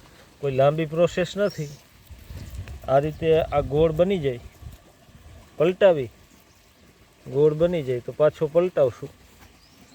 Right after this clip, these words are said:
આ રીતે બે કે ત્રણ વાર આ રીતે પલટાવવાથી તે લાડુ બની જતો હોય છે, પણ એક હાથે કદાચ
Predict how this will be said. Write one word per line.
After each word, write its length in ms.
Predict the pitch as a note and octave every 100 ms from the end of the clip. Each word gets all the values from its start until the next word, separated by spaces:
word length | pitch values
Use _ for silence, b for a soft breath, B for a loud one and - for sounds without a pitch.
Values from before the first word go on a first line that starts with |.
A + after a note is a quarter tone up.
| - _ - -
આ 180 | - C#3+
રીતે 280 | D#3 D3 D#3 D3+
બે 160 | C3+ D#3
કે 120 | E3
ત્રણ 280 | D3+ D3 D3+
વાર 180 | D3+ D3+
આ 100 | D3+
રીતે 240 | C#3+ C#3+ D3+
પલટાવવાથી 800 | D3+ D#3 D#3+ E3 C#3+ A#2 - C3 _ _ - - _ _ _ - - _ -
તે 140 | C#3+ C#3+ C#3+ - - - - - - _ - -
લાડુ 380 | A2+ C3+ C#3 D3+ D3+ -
બની 320 | C#3 C#3+ F3+ D3+
જતો 240 | C#3+ C#3
હોય 220 | B2+ A#2
છે, 120 | G#2+ - - _ _ _ _ _ - _ _ _ - - _ - - - - -
પણ 240 | - C#3 C#3+ C#3 -
એક 180 | D3 D3 C#3+
હાથે 240 | C#3 C#3+
કદાચ 380 | C3 B2+ C3